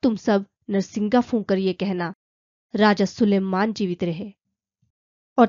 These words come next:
तब तुम उसके पीछे पीछे यहाँ आना और यहाँ आने के बाद मेरे सिंहासन पर सुलेमान को विराजना, क्योंकि मेरे बदले वही राजा होगा, क्योंकि मैंने उसे इज़राइल और यहूदा का राजा ठहराया है।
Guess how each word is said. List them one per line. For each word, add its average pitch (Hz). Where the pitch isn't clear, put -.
तब 262
तुम 240
उसके 233
पीछे 233
पीछे 233
यहाँ 226
आना 185
और 214
यहाँ 196
आने 185
के 240
बाद 233
मेरे 254
सिंहासन 262
पर 240
सुलेमान 202
को 220
विराजना, 185
क्योंकि 214
मेरे 185
बदले 208
वही 220
राजा 185
होगा, 180
क्योंकि 208
मैंने 185
उसे 185
इज़राइल 185
और 226
यहूदा 202
का 208
राजा 180
ठहराया 180
है। 180